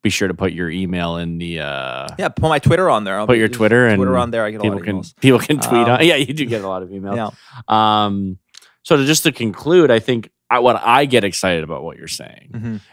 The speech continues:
Speaker 1: is that there are real, tangible, practical, and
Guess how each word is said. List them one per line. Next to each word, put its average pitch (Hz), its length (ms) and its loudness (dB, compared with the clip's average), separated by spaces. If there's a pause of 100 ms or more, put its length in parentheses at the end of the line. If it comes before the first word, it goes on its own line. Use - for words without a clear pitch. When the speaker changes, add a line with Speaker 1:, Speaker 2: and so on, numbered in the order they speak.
(140)
Speaker 1:
is 104 380 4
that 95 480 2
there 104 560 0
are 117 180 6
real, 110 480 2
tangible, 98 640 0
practical, 95 880 -2 (140)
and 95 360 -4